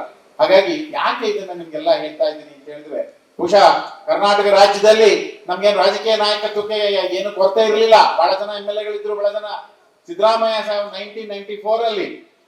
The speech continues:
ಹಣಕಾಸು ಸಚಿವರಾದಾಗ, "ಏ, ಕುರುಬರಿಗೆ ಏನ್ ನೂರು ಕುರಿ ಏನ್ ಸಾಕ್ ಬರಲ್ಲ, ಏನ್ ಹಣಕಾಸು ಮಂತ್ರಿ?" ಅಂತ, ಆ, ಮೂದಲಿಕೆ ಮಾತಿಗೆ ಸರಿದೂಗುವಂತೆ ಇವತ್ತು ಇಡೀ ಅಖಂಡ ಭಾರತದಲ್ಲಿ ಯಶಸ್ವಿ ಹಣಕಾಸು ಮಂತ್ರಿ,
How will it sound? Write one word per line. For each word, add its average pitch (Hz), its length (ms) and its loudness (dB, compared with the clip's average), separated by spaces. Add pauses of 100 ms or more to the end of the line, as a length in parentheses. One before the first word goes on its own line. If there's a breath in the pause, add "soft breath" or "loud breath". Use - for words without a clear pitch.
ಹಣಕಾಸು 240 460 -4
ಸಚಿವರಾದಾಗ, 226 680 0 (480)
"ಏ, 220 80 -4
ಕುರುಬರಿಗೆ 240 480 -8
ಏನ್ 233 220 -10
ನೂರು 226 160 -10
ಕುರಿ 226 240 -10
ಏನ್ 233 180 -8
ಸಾಕ್ 220 160 -6
ಬರಲ್ಲ, 226 180 -6
ಏನ್ 226 260 -6
ಹಣಕಾಸು 220 720 -6 (100)
ಮಂತ್ರಿ?" 220 380 -6
ಅಂತ, 208 200 -10 (560)
ಆ, 175 280 -8
ಮೂದಲಿಕೆ 233 800 -2
ಮಾತಿಗೆ 233 880 -4
ಸರಿದೂಗುವಂತೆ 247 840 -4
ಇವತ್ತು 214 600 -4 (220)
ಇಡೀ 262 340 -6
ಅಖಂಡ 226 480 -2
ಭಾರತದಲ್ಲಿ 220 1120 -2
ಯಶಸ್ವಿ 240 680 -8
ಹಣಕಾಸು 202 560 -6
ಮಂತ್ರಿ, 226 600 -14